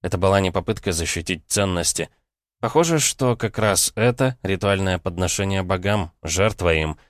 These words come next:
Чтобы точнее датировать найденный клад, специалисты планируют провести углеродный анализ древесных углей из того же слоя, где он был обнаружен.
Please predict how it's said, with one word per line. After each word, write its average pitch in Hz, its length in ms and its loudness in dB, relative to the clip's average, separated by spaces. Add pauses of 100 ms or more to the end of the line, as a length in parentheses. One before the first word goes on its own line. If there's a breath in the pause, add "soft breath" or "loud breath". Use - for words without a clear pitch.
(180 soft breath)
Чтобы 113 280 -2
точнее 107 440 0
датировать 98 500 0
найденный 92 560 2
клад, 104 320 0
специалисты 113 720 0
планируют 113 540 2
провести 104 420 0
углеродный 98 640 2
анализ 95 360 2
древесных 92 580 0
углей 90 380 -2
из - 200 -4
того 127 220 2
же 113 100 0
слоя, 110 360 2
где 101 180 -2
он 87 180 2
был 87 240 0
обнаружен. 85 800 0